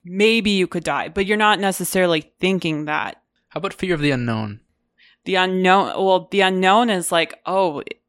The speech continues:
Speaker 1: it could kill me."
Speaker 2: Or,
Speaker 1: Or
Speaker 2: or is it, like, that death itself is unknown?
Speaker 1: Yeah, death, death is the unknown,
Speaker 2: Yeah.
Speaker 1: uh, to
Speaker 2: That's, like, the
Speaker 1: some.
Speaker 2: ultimate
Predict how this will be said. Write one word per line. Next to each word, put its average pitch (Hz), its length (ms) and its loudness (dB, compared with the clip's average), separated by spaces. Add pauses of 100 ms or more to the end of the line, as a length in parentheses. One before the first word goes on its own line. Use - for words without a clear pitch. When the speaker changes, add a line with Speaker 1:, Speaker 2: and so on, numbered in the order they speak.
Speaker 1:
it 175 80 -4
could 156 140 -8
kill 277 240 4
me." 165 360 -2 (680)
Speaker 2:
Or, 147 100 -4
Speaker 1:
Or 190 460 4
Speaker 2:
or 156 100 4
is 151 100 0
it, 127 80 -2
like, 135 200 0
that - 320 -4
death 120 220 -2
itself 113 420 -4
is - 80 -14
unknown? - 580 -14
Speaker 1:
Yeah, 196 240 0 (140)
death, 196 240 -2 (360)
death 185 280 -2
is 190 280 -8
the 170 140 -8
unknown, 156 460 -6
Speaker 2:
Yeah. - 160 -8
Speaker 1:
uh, - 80 -8
to 180 220 -4
Speaker 2:
That's, 127 200 -4
like, 127 140 -2
the 120 80 -6
Speaker 1:
some. 175 100 2
Speaker 2:
ultimate 113 340 -4